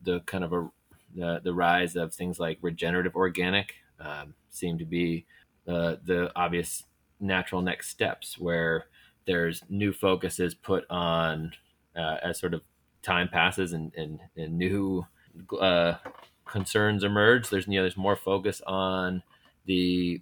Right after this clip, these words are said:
people element of the system in regenerative organic, you know, taking care of agricultural workers, and the climate element of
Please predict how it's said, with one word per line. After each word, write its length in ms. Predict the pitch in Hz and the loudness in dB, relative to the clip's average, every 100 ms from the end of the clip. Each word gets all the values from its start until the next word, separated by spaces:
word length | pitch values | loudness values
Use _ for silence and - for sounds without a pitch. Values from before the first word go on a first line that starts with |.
| - | -6
people 320 | 113 117 110 | -2 2 4
element 380 | 110 113 117 - | 6 6 4 2
of 120 | 107 | -2
the 80 | 107 | -2
system 540 | - 110 - 113 117 | 0 0 2 0 0
in 320 | - 104 101 95 | 0 0 0 0
regenerative 420 | 101 101 104 101 | 2 2 2 2
organic, 480 | 101 87 98 110 - | 0 2 0 -2 -2
you 80 | 90 | -4
know, 80 | 87 | -4
taking 340 | - 82 87 | -6 -8 -10
care 320 | - 90 90 | -4 0 0
of 360 | - 87 85 82 - | 0 0 0 -4 -4
agricultural 840 | 85 85 85 - 87 - 87 85 - | -2 -2 -4 -8 -10 -6 -6 -6 -8
workers, 640 | 92 95 - 92 98 - - _ | -4 -4 -2 -2 -2 -6 -16 _
and 520 | 85 78 78 78 76 - _ _ - | -10 -8 -6 -8 -10 -18 _ _ -4
the 160 | 87 80 | -2 -2
climate 460 | - 87 90 90 85 | -2 2 2 2 0
element 420 | 92 92 92 90 - | 0 0 0 -2 0
of 480 | 92 87 85 - | 0 0 -2 -8